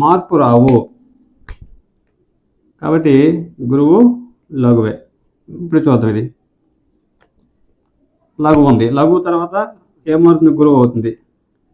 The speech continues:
గురువు ఏమవుతుంది? లఘువు అవుతుంది. తర్వాత మారుతుందా? మారదు. కాబట్టి లఘువు అలాగే as it is దిగిపోద్ది.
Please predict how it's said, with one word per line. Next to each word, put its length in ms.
గురువు 220
ఏమవుతుంది? 460
లఘువు 240
అవుతుంది. 300
తర్వాత 300
మారుతుందా? 400
మారదు. 400
కాబట్టి 320
లఘువు 340
అలాగే 340
as 100
it 120
is 160
దిగిపోద్ది. 360